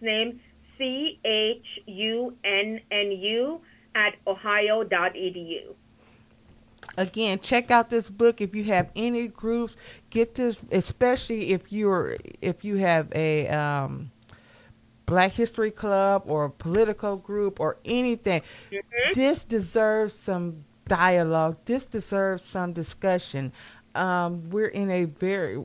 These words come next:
Speaker 2: a serious political season, and I think in terms of how we make our decisions, I think we have to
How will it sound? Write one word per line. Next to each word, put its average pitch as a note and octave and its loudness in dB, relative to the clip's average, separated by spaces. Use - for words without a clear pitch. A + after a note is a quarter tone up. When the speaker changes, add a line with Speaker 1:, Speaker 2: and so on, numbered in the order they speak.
Speaker 2:
a D#3+ 0
serious G#3+ -2
political F#3+ -2
season, A3+ -4
and F3 -4
I E3+ -2
think F#3+ -6
in E3 -2
terms G#3 -2
of E3 0
how G3+ 2
we G3 -2
make F#3 0
our F3 4
decisions, F#3+ -4
I E3 -2
think F#3+ -6
we F#3+ -6
have F3 -4
to D#3 -2